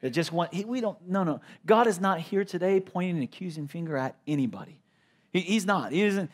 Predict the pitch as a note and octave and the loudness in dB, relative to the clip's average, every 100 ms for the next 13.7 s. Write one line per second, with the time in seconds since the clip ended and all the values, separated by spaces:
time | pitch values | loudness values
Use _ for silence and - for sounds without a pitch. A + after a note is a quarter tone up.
0 | - A#3+ C4 G#3+ A#3+ B3+ A#3+ F3+ B3 A#3 | 0 2 4 2 2 4 4 4 4 4
1 | F3 B3 B3 G#3+ G3 A3+ A3 G3 - - | 8 6 6 -2 0 4 6 4 -2 -6
2 | A#3 - - A3 G3 A#3+ C#4 - C4+ A3 | -6 -6 -16 -14 0 2 2 2 0 2
3 | G3 G#3 G#3+ A3 F3+ G3+ E3+ G3 G3 - | 4 6 8 8 6 0 2 2 2 -2
4 | - - A#3 A#3 C#4 C4 B3+ G#3+ A3+ F#3+ | -6 0 6 8 6 4 2 6 6 6
5 | A3+ C4 B3 - - G#3+ G#3+ G#3+ - - | 8 8 8 0 2 8 8 6 -8 -20
6 | - - D4 - - C4+ D4 E4 C#4 F#3+ | -4 4 4 2 0 6 6 8 6 6
7 | E3+ C4+ C#4 F#3 B3+ C#4+ B3+ A#3 G3 - | 8 8 8 6 8 10 8 4 -2 2
8 | G#3+ A#3 G#3+ G3+ - F#3 G3 G#3+ - - | 4 4 4 2 6 8 8 6 -4 -18
9 | - - A3+ B3 A#3+ B3+ A3+ G#3 - - | -10 6 8 8 6 6 6 6 2 -10
10 | - - G3 A#3 B3+ B3+ A#3 G#3+ F#3+ F#3+ | -20 2 6 6 6 6 10 10 10 8
11 | G#3 A3 G#3+ - G#3+ A#3+ B3+ B3+ A3 F#3 | 4 4 2 2 6 6 8 6 6 0
12 | D#3+ F3+ G#3 A3 A3 G#3 G#3 A3 B3 - | 0 4 8 10 10 8 6 4 4 2
13 | - - B3 B3 C#4 G3+ | -2 4 4 8 10 10